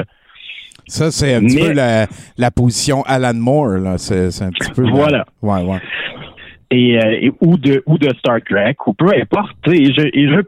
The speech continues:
Speaker 2: pouvais le voir, le, le moment où l'onu devient réellement une organisation utile, hein. Le moment où on commencerait à élire des représentants planétaires qui ont une réelle incidence sur la gestion des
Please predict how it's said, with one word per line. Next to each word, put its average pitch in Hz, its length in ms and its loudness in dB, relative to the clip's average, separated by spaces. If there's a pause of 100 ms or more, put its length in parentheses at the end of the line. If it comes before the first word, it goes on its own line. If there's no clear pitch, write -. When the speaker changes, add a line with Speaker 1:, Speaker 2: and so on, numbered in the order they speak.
Speaker 2:
pouvais 151 320 2
le 147 160 0
voir, 123 240 2
le, 123 180 2
le 127 180 4
moment 160 460 2
où 139 180 2
l'onu 151 580 4 (220)
devient 131 520 -2
réellement 139 560 2 (160)
une 123 200 4
organisation 117 1080 0
utile, 107 600 -2 (200)
hein. 127 140 0 (1080)
Le 117 260 2
moment 147 440 2
où 139 240 0
on 131 80 2
commencerait 156 480 -2
à 175 100 0
élire 143 380 2
des 123 160 -6
représentants 156 720 -2
planétaires 151 720 0
qui 113 100 0
ont 107 120 -2
une 113 100 2
réelle 143 260 0
incidence 135 440 -4
sur 95 140 -2
la 101 160 0
gestion 175 640 0
des 98 240 -2